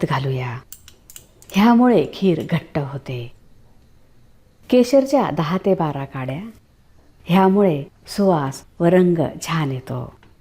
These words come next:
पाच मिनिटे शिजवून घेऊया. पाच मिनिटानंतर खीर छान शिजली आहे. आता अर्धा कप साखर घालूया. मिक्स करूया. तांदूळ शिजल्यावरच साखर घालावी, नाहीतर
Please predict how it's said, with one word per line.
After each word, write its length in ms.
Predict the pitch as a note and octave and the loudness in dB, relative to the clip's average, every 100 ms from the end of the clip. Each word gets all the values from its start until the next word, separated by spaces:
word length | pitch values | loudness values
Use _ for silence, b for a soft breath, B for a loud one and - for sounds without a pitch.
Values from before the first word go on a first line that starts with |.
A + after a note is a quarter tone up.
| - | -2
पाच 280 | G3 F3+ F#3+ | 0 0 4
मिनिटे 400 | G#3+ A3+ G3 C3 | 4 4 2 0
शिजवून 400 | - D3+ D3 C#3 | -2 0 0 0
घेऊया. 440 | C#3+ C3+ B2+ A#2+ B2 - _ _ _ _ _ _ - | -2 -2 -4 -6 -8 -16 _ _ _ _ _ _ 0
पाच 300 | F#3 F3+ F3+ | 2 2 4
मिनिटानंतर 760 | D#3+ D3+ E3+ F3+ F#3+ F3 C3+ - - - - | 4 4 2 4 4 2 -4 -6 -16 -20 -16
खीर 320 | - F#3+ D3 B2 - | -4 2 2 0 -4
छान 340 | F#3 F#3+ G3+ G#3 | 0 4 6 4
शिजली 360 | G#3 D3+ C#3 B2+ | 0 -4 -2 -4
आहे. 360 | A#2+ C3 A#2+ A#2 - - - - - _ - - - | -4 -4 -6 -10 -16 -20 -20 -20 -20 _ -20 -16 0
आता 360 | A3 A#3+ B3+ F3+ | 0 4 2 2
अर्धा 320 | - G#3 A3+ B3 | 2 2 4 2
कप 280 | A#3+ D#3 | 0 -2
साखर 400 | - F3 - E3 | -4 -6 -4 -4
घालूया. 520 | D3 C3 C3+ B2+ A#2 B2 - _ _ _ _ - | -4 -4 -4 -6 -6 -10 -16 _ _ _ _ 0
मिक्स 360 | G#3 G3+ - - | 2 2 -2 -4
करूया. 480 | D#3+ C#3+ A#2+ A#2+ - - _ _ _ _ A3 | -2 -2 -2 -6 -10 -16 _ _ _ _ 2
तांदूळ 360 | A3 A3+ B3+ | 4 6 4
शिजल्यावरच 760 | B3 A3 A#3 A#3+ B3 F#3+ - - | 2 0 2 4 4 0 -2 -6
साखर 380 | F#3+ E3+ F3 E3 | -6 -2 -2 0
घालावी, 520 | D#3 C3+ B2+ A2+ B2 D#3 _ _ _ - | -2 -4 -6 -8 -10 -16 _ _ _ -2
नाहीतर 540 | F#3+ F3+ G#3+ G#3 D3 | 2 4 2 0 -6